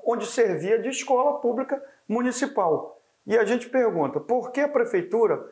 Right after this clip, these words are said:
ao invés de alugar um prédio, ela não usa esse dinheiro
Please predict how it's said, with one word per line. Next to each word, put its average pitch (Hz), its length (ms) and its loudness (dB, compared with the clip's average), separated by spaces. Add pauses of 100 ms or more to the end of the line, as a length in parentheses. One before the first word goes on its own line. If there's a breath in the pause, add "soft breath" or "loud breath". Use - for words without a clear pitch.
(160 loud breath)
ao 175 120 0
invés 175 320 0
de 165 100 0
alugar 175 440 2
um 156 80 -2
prédio, 165 520 0 (280 soft breath)
ela 175 240 2
não 175 180 0
usa 196 200 0
esse 175 180 -6
dinheiro 156 540 -2